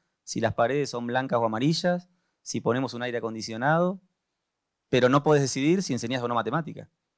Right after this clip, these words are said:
No podés decidir si enseñás o no una cantidad de temas en los planes de estudio". Es más, el adoctrinamiento a todo el plantel docente en Argentina es fabuloso.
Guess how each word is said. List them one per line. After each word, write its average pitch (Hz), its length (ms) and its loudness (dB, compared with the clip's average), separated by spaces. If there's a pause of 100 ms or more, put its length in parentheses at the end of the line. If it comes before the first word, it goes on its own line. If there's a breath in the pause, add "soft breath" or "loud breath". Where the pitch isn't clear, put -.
(260)
No 120 160 -2
podés 131 220 6
decidir 135 500 2
si 143 140 -2
enseñás 120 480 -2
o 120 180 0
no 139 460 2
una 120 220 -6
cantidad 117 280 -2
de 123 80 0
temas 135 400 -2
en 117 80 -10
los 107 100 -10
planes 127 220 -2
de 107 60 -4
estudio". 110 480 0 (480)
Es 123 120 4
más, 156 460 6 (100)
el 113 140 -8
adoctrinamiento 120 1200 2 (220)
a 110 220 2
todo 147 160 6
el 135 80 4
plantel 127 340 -2
docente 156 380 -2
en 120 80 -2
Argentina 113 480 -2
es - 60 -2
fabuloso. 120 540 -4